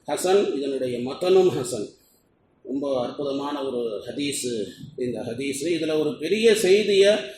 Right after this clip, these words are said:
அல்லாஹ் தஆலா, ரசூலுல்லாஹ் ஸல்லல்லாஹு அலைஹி வஸல்லம் அவங்க இந்த, இந்த ஹதீஸ்ல ஒரு பெரிய செய்தியை சொல்றாங்க.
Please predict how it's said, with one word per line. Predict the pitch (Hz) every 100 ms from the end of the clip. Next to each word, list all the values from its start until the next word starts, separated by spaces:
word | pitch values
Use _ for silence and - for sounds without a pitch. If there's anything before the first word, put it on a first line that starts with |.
| - _
அல்லாஹ் | - 156 151 135
தஆலா, | 135 139 151 147 131 117
ரசூலுல்லாஹ் | 113 151 151 143 127
ஸல்லல்லாஹு | 127 131 127
அலைஹி |
வஸல்லம் | 127 123 120
அவங்க | 120 123 170
இந்த, | 160 135 123 117 120 127 _ _
இந்த | - 135 117 110
ஹதீஸ்ல | 117 147 143 147
ஒரு | 139 -
பெரிய | 135 165 170
செய்தியை | 160 156 185 180 165
சொல்றாங்க. | 131 135 123 117 104